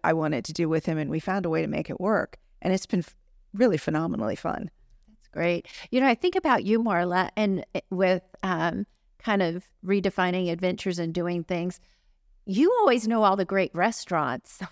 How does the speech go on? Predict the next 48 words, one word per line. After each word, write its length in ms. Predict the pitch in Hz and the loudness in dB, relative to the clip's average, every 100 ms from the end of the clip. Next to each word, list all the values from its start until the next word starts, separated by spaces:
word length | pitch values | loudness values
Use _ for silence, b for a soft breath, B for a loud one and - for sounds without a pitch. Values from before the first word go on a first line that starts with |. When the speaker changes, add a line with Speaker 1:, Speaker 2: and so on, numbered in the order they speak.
| _ - | _ 0
Speaker 2:
and 160 | 226 | 4
all 160 | 226 226 | 4 4
the 200 | 220 214 | 4 2
new 400 | 214 233 254 269 | 4 4 4 0
places 640 | - 220 214 262 208 202 | -2 0 2 0 -4 -6
to 120 | - 180 | -4 0
go 220 | 190 214 | 2 2
to 200 | - 180 | 0 -2
'cause 240 | - 226 | 0 0
you 120 | 269 - | 0 4
are 220 | 226 240 | 4 4
a 80 | 196 | 2
foodie. 460 | - 190 165 131 - b | 0 0 0 -2 -6 b
So 240 | - 220 202 | -2 0 0
listeners 480 | 208 226 - 214 190 | 2 2 2 -4 0
might, 220 | 190 - - | -2 -2 -2
might 220 | 180 170 | -2 0
not 160 | 165 | -2
know 180 | 170 165 | -2 -2
that, 260 | 165 147 - | -2 -4 -4
but 160 | 180 - | -6 -2
she 160 | 240 | 0
knows 160 | 233 233 | 2 0
champagne, 460 | 220 202 208 185 | -2 -2 -2 -4
she 120 | 185 190 | -4 -2
knows 280 | 175 180 | 0 0
wine, 320 | 170 160 170 - | 0 -2 -2 -4
and 120 | 170 | -6
she 140 | 175 | -4
knows 280 | 180 165 - | -2 -2 -4
<laughs> 60 | - | -6
food. 540 | 339 440 262 247 349 - B B B B | -2 0 2 2 -2 -4 B B B B
And 160 | 320 | -4
so 160 | 403 415 | -2 0
I 320 | 254 403 440 | 4 4 4
like 220 | 403 254 - | 4 4 2
that 380 | 220 240 277 - _ - | 2 4 2 -4 _ -2
adventurous 560 | 220 185 208 - 202 - | 0 2 0 0 -2 -2
spirit 400 | - 196 190 185 | -2 0 2 2
of 160 | 175 | 0
you 160 | 196 190 | 2 2
as 160 | 175 | 2
well, 240 | 190 247 233 | 4 6 6
because 340 | 208 226 208 | 2 0 0
you 200 | 214 311 | 2 2
will 240 | 247 247 226 | 4 4 4
go 280 | 196 180 | 2 4
out 520 | 180 180 220 160 165 | 2 2 2 2 0